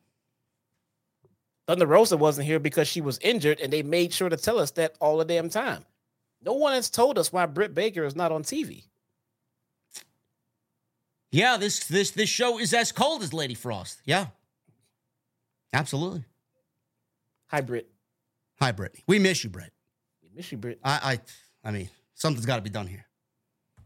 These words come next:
Speaker 2: We need
Speaker 1: We
Speaker 2: some
Speaker 1: can talk
Speaker 2: fucking
Speaker 1: about
Speaker 2: life
Speaker 1: this,
Speaker 2: into
Speaker 1: Britt.
Speaker 2: this show, man. Seriously.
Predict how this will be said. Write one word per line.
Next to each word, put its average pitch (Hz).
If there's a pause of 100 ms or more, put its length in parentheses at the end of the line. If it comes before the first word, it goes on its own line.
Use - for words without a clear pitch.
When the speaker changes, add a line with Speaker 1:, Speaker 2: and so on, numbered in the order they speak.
(240)
Speaker 2:
We 165
need 202
Speaker 1:
We 190
Speaker 2:
some 165
Speaker 1:
can -
talk 185
Speaker 2:
fucking 165
Speaker 1:
about 131
Speaker 2:
life 196
Speaker 1:
this, -
Speaker 2:
into 156
Speaker 1:
Britt. 127
Speaker 2:
this 123
show, 117
man. 117
Seriously. 156